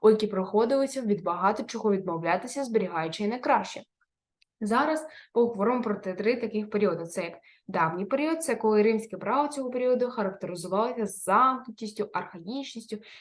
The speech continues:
нерозвиненістю та формалізмом. Класичний період. Саме протягом цього періоду римське право поступово звільнялось від залишків патріархальності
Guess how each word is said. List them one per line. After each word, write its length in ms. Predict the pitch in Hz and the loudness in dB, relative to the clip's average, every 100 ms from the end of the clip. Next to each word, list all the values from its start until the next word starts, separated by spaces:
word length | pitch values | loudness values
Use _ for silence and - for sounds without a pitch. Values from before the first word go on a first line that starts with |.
| - | -4
нерозвиненістю 1000 | 330 294 202 180 214 262 240 220 - 220 - _ | -2 -2 -4 -6 -6 -4 -4 -6 -10 -12 -14 _
та 300 | - 220 - - | -6 -6 -6 -12
формалізмом. 880 | - 220 202 185 185 185 160 160 - - - - | -4 -2 0 0 0 -4 -4 -8 -10 -18 -14 2
Класичний 640 | 214 220 339 381 - 262 | 4 4 2 0 0 -4
період. 380 | - 190 175 165 - _ | 0 0 0 -4 -8 _
Саме 280 | - 214 202 | 0 4 4
протягом 460 | 208 208 208 196 | 4 2 2 0
цього 420 | 190 269 330 339 330 | 2 4 4 4 -2
періоду 440 | 277 269 262 226 | -4 -2 0 2
римське 340 | 214 220 - | 2 0 -2
право 260 | 240 233 240 | -2 0 0
поступово 760 | 233 226 202 185 165 165 196 208 | 0 -2 -4 -4 -2 2 4 2
звільнялось 960 | 208 277 320 320 320 226 185 202 202 | 2 2 4 4 6 6 4 2 -2
від 160 | 175 160 | -10 -4
залишків 560 | 165 165 190 - 247 | -2 0 -2 -6 -6
патріархальності 1040 | 233 220 196 170 - 180 180 247 285 - | -4 -2 -2 -2 -4 2 4 4 -2 -6